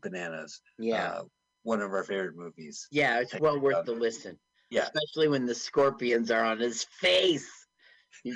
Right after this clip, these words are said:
Speaker 2: guys
Speaker 1: You gotta stay for the scorpions on the boy's face. That's, that makes the whole thing.
Speaker 2: And it's, look, it's not monkey friends, okay? It's not monkey friends. This is monkey business.
Speaker 1: It's not called monkey friends.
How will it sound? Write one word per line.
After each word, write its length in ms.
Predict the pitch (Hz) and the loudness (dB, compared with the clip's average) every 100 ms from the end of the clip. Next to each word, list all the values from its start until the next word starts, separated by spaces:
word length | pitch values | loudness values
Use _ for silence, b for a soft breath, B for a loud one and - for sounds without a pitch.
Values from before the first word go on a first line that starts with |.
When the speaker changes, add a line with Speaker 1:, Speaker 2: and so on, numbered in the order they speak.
| 131 | 2
Speaker 2:
guys 180 | 131 135 | 2 4
Speaker 1:
You 100 | 156 | 4
gotta 220 | 180 151 | 4 4
stay 320 | - - 202 | 0 4 4
for 160 | 190 202 | 6 2
the 100 | 147 | 2
scorpions 560 | - 151 139 123 107 | 2 2 4 2 0
on 80 | 95 | -2
the 100 | 98 | -2
boy's 360 | - 95 95 - | -2 -2 -2 -2
face. 380 | 87 78 76 - | -4 -4 -6 -2
That's, 240 | 107 - - - | -2 -4 -12 -2
that 260 | 117 117 | 0 0
makes 260 | 107 107 - | 0 -2 -4
the 100 | 95 | -2
whole 240 | 87 82 80 73 | -2 -2 -4 -8
thing. 200 | 73 73 _ _ _ b - | -10 -10 _ _ _ b 0
Speaker 2:
And 160 | 156 | 0
it's, 160 | 175 196 | 0 2
look, 240 | 202 156 | 2 2
it's 180 | - - | -2 0
not 240 | 196 196 | 2 2
monkey 320 | 190 160 147 135 | 2 0 0 -4
friends, 420 | - 113 101 101 | -2 -2 0 -2
okay? 260 | 110 127 127 | 0 2 2
It's 160 | 117 139 | 0 0
not 200 | 143 143 | 2 2
monkey 340 | 139 - 127 | 0 -2 -8
friends. 380 | - 123 104 - | -2 -2 -2 -6
This 240 | 127 - | -8 -8
is 160 | 123 127 | -10 -2
monkey 340 | 135 131 127 | -2 -2 -4
business. 1120 | 123 135 131 117 117 104 - - - - - _ _ _ _ _ - | 2 2 0 -4 -2 -2 -6 -10 -12 -16 -20 _ _ _ _ _ -6
Speaker 1:
It's 120 | - | 0
not 200 | 175 170 | 0 2
called 240 | 170 131 | 0 0
monkey 240 | 90 - 73 | -2 -6 -12
friends. 360 | - 58 - | -10 -12 -14